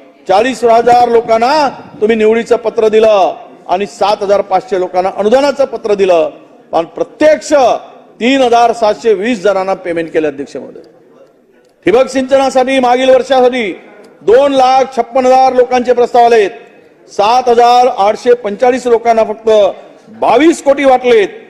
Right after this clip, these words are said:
आणि सहाशे सत्तर कोटीचा प्रस्ताव केंद्राकडे प्रलंबित आहे. हे सरकारचं यश आहे की अपयश आहे, हे सरकारने या ठिकाणी सांगितलं गेलं पाहिजे, अध्यक्ष महोदय. तुम्ही कांदा शेतकऱ्याला फसवलं,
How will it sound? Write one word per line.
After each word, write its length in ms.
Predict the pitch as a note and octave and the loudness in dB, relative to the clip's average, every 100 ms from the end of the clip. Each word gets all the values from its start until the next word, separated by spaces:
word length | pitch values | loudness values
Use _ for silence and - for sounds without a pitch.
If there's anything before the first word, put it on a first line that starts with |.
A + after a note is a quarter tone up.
| - - | -18 -6
आणि 180 | F3 G#3 | -6 -4
सहाशे 560 | - D#3+ G#3 G#3 A#3 | -2 0 0 0 -2
सत्तर 520 | A3+ D3+ - - C4+ | -2 -6 -8 0 0
कोटीचा 520 | C4+ A#3 G#3+ A3 A#3+ G#3 | 0 -2 -2 -2 -2 -2
प्रस्ताव 560 | - F3 G3 A3+ C#4+ C4+ - - _ - | -2 -6 0 2 2 -2 -12 -20 _ -6
केंद्राकडे 600 | E3+ G3+ G#3+ G#3 F#3+ F#3+ | -4 0 0 0 0 -2
प्रलंबित 500 | F#3+ E3 G3+ B3+ C#4 | -2 -2 -2 0 0
आहे. 280 | A3 F#3 E3+ E3+ - - _ E3+ | 0 0 -2 -6 -14 -20 _ -4
हे 100 | G3 | -2
सरकारचं 540 | - D#3+ F#3+ F#3 G3 | -2 -4 -2 -4 -2
यश 360 | E3 A3 C4+ - | 0 0 0 2
आहे 260 | F3+ E3 | 2 2
की 440 | D#3 - - - F#3+ | -2 -12 -20 -4 -2
अपयश 500 | C#3 A3 C4+ C4 A3+ | 0 2 2 2 0
आहे, 220 | F#3 D#3+ D3+ - - - | 0 -2 -6 -16 -10 -6
हे 80 | |
सरकारने 640 | G3 E3+ F3 F#3+ F3+ F3+ E3+ F3 - - | -2 -2 -2 -2 -2 -2 -6 -8 -18 -4
या 140 | D#3 G#3 | -2 -2
ठिकाणी 400 | F3 E3+ F3+ F3+ | -4 -4 -4 -2
सांगितलं 400 | E3+ F3+ F3+ F3 | -4 -4 -4 -2
गेलं 160 | F3 | 0
पाहिजे, 220 | E3 D#3+ | 0 0
अध्यक्ष 280 | D#3 D3+ D3+ | -2 -4 -6
महोदय. 280 | E3 D3+ C#3 - - - - | -4 -2 -2 -4 -18 -18 -6
तुम्ही 140 | E3+ | -6
कांदा 300 | - D#3+ F#3+ F#3+ | -2 -2 0 -2
शेतकऱ्याला 460 | G3 G3+ G3 G3+ | -6 -2 0 0
फसवलं, 380 | F#3 F#3+ G#3 G3 | -2 -4 -4 -4